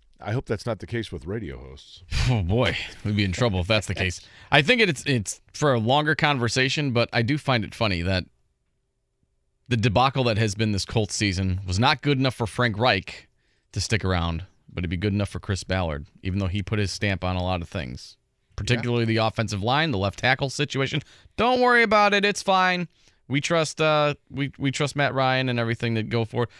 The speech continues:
Speaker 2: A lot of decisions being made. And again, if Chris Ballard does come back in twenty twenty-three,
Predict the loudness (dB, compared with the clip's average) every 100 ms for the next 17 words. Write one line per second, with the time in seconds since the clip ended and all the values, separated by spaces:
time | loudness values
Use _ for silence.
0 | -2 2 4 2 0 2 0 0 2 2
1 | 2 2 2 0 2 0 0 -4 -4 -2
2 | 2 2 2 0 0 0 2 0 -2 -2
3 | -4 -2 -4 0 -2